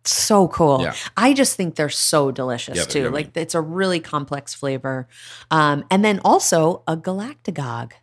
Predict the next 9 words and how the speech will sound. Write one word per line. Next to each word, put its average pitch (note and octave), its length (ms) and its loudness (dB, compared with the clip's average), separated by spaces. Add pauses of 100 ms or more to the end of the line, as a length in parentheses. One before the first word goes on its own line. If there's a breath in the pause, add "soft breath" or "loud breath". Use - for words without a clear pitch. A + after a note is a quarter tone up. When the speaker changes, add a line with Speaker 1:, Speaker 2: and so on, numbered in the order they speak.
(200)
Speaker 2:
Oh, C3+ 200 2
wow. D3 320 2
The, F2 200 0
uh, E2 220 -2
like, E2+ 180 -6
a E2+ 100 -4
milk G#2 360 -4 (960)
booster. E2 440 -6
Speaker 1:
Uh-huh. E3 460 -4